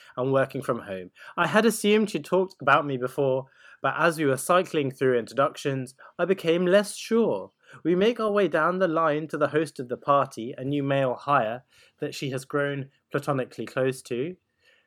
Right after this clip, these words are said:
We exchange casual conversation, and Greg, the host, asks what I do for a-, this is where the problem arises, sorry.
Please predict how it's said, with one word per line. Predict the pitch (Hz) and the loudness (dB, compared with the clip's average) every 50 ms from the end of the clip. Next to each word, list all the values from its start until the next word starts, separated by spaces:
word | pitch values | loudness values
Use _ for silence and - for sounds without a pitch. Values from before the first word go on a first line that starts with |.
| _ _ - | _ _ -6
We | 143 147 165 180 190 190 | -2 0 0 0 0 -2
exchange | 175 170 - - - 202 196 196 190 185 - | -4 -8 -6 -2 0 2 2 2 0 -2 -2
casual | - 170 160 143 156 147 143 139 | 0 0 2 2 2 2 2 0
conversation, | 131 - - 147 143 127 123 - - 127 123 120 - 143 135 139 | 0 -2 -2 -2 0 0 -2 0 0 -2 -2 -2 -2 -4 -4 -4
and | 117 117 127 113 | -6 -8 -8 -4
Greg, | - 135 139 135 135 - | 0 0 0 0 -2 -6
the | 131 113 | -6 -4
host, | - 139 135 123 123 123 - - - | -2 0 0 0 -2 -6 -10 -14 -8
asks | 113 127 131 127 - - - - - - | -4 -4 -4 -4 -6 -14 -20 -20 -20 -14
what | - 139 131 120 120 | -12 -10 -8 -6 -6
I | 123 | -4
do | 120 127 123 | -2 -2 -2
for | 120 - 123 117 | -2 -2 -6 -6
a-, | 143 | -4
this | 147 185 - | -4 -6 -6
is | - 170 143 | -6 -4 0
where | 135 156 143 | 2 4 4
the | 123 135 | 4 2
problem | - 147 123 120 110 107 | -2 -4 -6 -6 -6 -8
arises, | 107 101 98 92 95 92 - | -8 -8 -8 -10 -12 -12 -8
sorry. | - 123 104 95 92 | -6 -6 -6 -6 -10